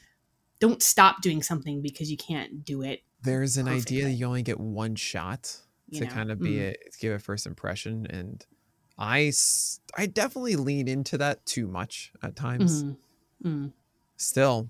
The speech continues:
Speaker 2: with the internet, like, you have so many opportunities. The stumble
Speaker 1: Right.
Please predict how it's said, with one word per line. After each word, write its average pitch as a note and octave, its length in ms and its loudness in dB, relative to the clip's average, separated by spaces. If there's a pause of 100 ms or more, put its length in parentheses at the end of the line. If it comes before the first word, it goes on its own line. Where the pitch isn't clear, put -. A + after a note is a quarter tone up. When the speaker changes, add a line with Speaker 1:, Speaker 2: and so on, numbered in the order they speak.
(120)
Speaker 2:
with A#2+ 120 -4
the A#2 120 0
internet, A2+ 440 -2 (680)
like, F#2+ 180 -8
you A2+ 100 -2
have A2 180 -6
so C3 240 -2
many G#2 180 -2
opportunities. - 540 -10
The A#2 100 -6
stumble B2 300 0
Speaker 1:
Right. A2 180 -2